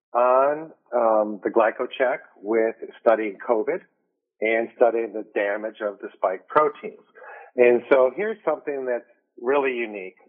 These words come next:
Um, first of all, I will say that growing that shag carpet up from underneath these spike proteins will push them out. It took, uh, they did a long haul covid study, and it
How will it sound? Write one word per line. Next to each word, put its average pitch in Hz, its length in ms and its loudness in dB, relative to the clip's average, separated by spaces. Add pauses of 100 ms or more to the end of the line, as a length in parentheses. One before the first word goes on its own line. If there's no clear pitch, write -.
(160)
Um, 101 400 2 (340)
first 196 240 6
of 165 140 -2
all, 123 280 0
I 117 100 -8
will 143 260 -10 (140)
say 120 400 -6
that 110 300 -2 (720)
growing 135 520 2
that 135 220 -4 (120)
shag 131 280 -2 (120)
carpet 135 400 0
up 117 240 -4
from 107 180 -4
underneath 123 500 -2 (100)
these 113 220 -8
spike 113 300 -6
proteins 110 600 -6
will 117 320 0
push 120 280 -6 (200)
them 107 180 -6 (100)
out. 98 280 0 (580)
It 107 160 -2 (120)
took, 135 180 4 (220)
uh, 104 200 2
they 113 100 -2
did 117 160 -4
a 110 60 -4
long 123 380 -6
haul 131 200 -6
covid 123 380 -10 (100)
study, 107 460 -6
and 104 80 -8
it 104 80 -10